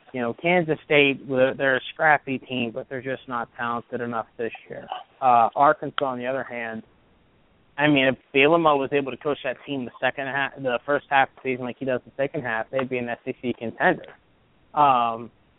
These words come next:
I think Arkansas wins this game running away, you know,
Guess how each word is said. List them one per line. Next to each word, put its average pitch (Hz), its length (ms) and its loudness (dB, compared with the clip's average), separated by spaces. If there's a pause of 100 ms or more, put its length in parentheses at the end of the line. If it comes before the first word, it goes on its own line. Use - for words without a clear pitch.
(100)
I 139 80 -4
think 165 200 -2
Arkansas 139 420 2
wins 131 240 -4
this 135 220 -10
game 123 240 -4
running 123 240 -4
away, 117 560 -4
you 131 80 -12
know, 110 160 -8